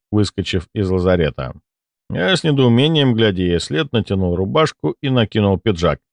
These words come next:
Выйдя из лазарета, увидел, как Настя выскакивает из кабинета, держа в руках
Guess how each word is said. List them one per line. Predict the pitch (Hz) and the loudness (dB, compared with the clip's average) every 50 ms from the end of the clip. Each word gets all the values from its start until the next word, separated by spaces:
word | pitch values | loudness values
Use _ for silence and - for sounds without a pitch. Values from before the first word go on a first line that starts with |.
| _ _ _ _ _ _ _ _ | _ _ _ _ _ _ _ _
Выйдя | - 151 160 147 117 120 | 0 0 2 2 2 0
из | 113 - - 120 104 92 | -2 0 -2 -2 0 2
лазарета, | 95 95 85 95 113 135 175 175 - - 160 - | 2 2 2 2 2 2 2 0 0 -2 -4 -2
увидел, | - 139 120 131 143 135 131 120 | -2 0 0 2 2 2 2 2
как | 101 113 104 92 - | 2 0 -2 0 0
Настя | 117 120 120 - - 131 123 120 110 87 87 | 0 0 0 0 0 2 2 2 2 0 -2
выскакивает | 101 107 104 - - - 110 95 - - 104 101 95 - _ | -4 -6 -6 -4 -2 -2 -2 -2 0 0 0 0 0 -2 _
из | - 120 - | -6 -6 -4
кабинета, | - - 120 123 131 117 95 82 71 - 76 71 67 - _ _ _ _ _ - | -2 -2 -2 0 0 2 2 0 0 -2 -4 -4 -6 -8 _ _ _ _ _ -2
держа | 90 98 87 80 92 82 | -2 0 0 2 0 0
в | 76 | 0
руках | 73 76 76 - 123 135 143 - - | 0 -2 -2 0 2 2 2 0 -2